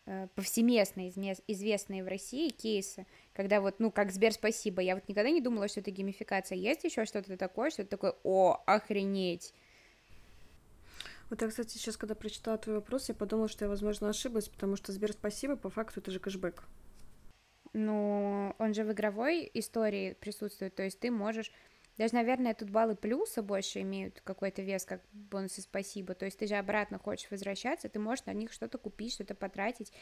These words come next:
Speaker 1: ну, именно эти баллы, э, они применяются же не везде.
Speaker 2: Ну да, виртуальная валюта, да, один из, э, н-, одна из игровых механик, которая может, э, являться, да, окей, ладно. Так.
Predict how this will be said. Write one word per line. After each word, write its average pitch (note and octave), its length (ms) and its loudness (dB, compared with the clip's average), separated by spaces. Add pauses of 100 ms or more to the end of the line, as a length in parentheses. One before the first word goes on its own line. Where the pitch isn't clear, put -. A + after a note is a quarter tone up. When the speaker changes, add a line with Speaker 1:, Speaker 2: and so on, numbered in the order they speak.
(340)
Speaker 1:
ну, A3+ 140 6
именно A3 500 4 (340)
эти A3 260 0
баллы, F3+ 500 2 (400)
э, F#3+ 680 0 (320)
они G3+ 180 0
применяются G#3 600 -2
же F#3+ 80 -6
не F#3 160 -2
везде. F#3+ 460 -4 (1080)
Speaker 2:
Ну C#4+ 100 4
да, C4 120 10
виртуальная A#3 420 6
валюта, G#3 400 10
да, G3+ 200 8
один G#3 280 6
из, G3+ 300 2
э, G3 720 4 (380)
н-, G#3+ 220 4
одна G#3+ 220 8
из G#3+ 100 4
игровых G#3 380 2
механик, B3+ 340 4
которая G3+ 300 0
может, G#3+ 240 2 (140)
э, G3 280 6
являться, F3+ 400 0
да, F#3 100 -2
окей, - 220 -6
ладно. F#3 260 -4 (160)
Так. F3+ 220 -2